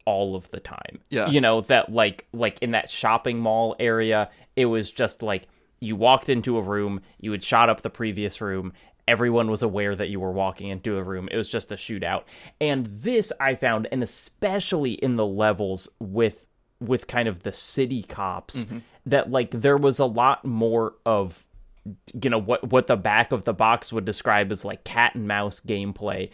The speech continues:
Speaker 1: where, like, you know, it's like, I would, I would shoot and then disappear into the shadows, and then they would be looking for me, and I would, like, hide and, and whatever. And so I felt like the there was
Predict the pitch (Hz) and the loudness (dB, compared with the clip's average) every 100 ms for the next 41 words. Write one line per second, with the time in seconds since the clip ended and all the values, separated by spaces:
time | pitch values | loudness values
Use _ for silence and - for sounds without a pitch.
0 | - - 113 120 110 - 113 104 95 - | -14 -4 2 4 2 0 0 0 -2 -12
1 | _ _ 135 139 - 127 113 101 - _ | _ _ 0 2 2 -2 -2 -6 -10 _
2 | _ _ 120 123 120 113 101 - 127 110 | _ _ 4 4 4 0 0 2 2 2
3 | 101 - _ _ _ _ - - - 185 | -2 -8 _ _ _ _ -8 -6 -2 -2
4 | 185 - - 139 131 127 101 139 151 - | -2 -2 0 2 2 0 0 0 0 -2
5 | - 151 139 139 135 127 131 113 107 151 | -2 -2 0 -2 0 0 0 -2 0 4
6 | 135 139 127 127 - 113 110 90 143 151 | 4 6 4 4 0 0 0 2 2 2
7 | 123 120 110 127 139 117 - 127 120 117 | 0 0 0 0 0 -2 -2 0 0 0
8 | 117 107 104 98 90 - - 127 131 123 | -2 -2 -2 -4 -8 -10 -4 2 4 4
9 | 120 - 120 113 107 - 127 120 127 127 | 2 0 0 0 0 -2 0 0 2 2
10 | 127 - 139 151 139 - 175 - 160 135 | 2 0 0 2 2 2 -2 0 -2 -4
11 | 117 123 123 117 - _ _ _ _ _ | -8 -6 -6 -6 -10 _ _ _ _ _
12 | 143 - 131 135 110 156 147 143 165 | -10 -2 -2 0 6 8 8 6 4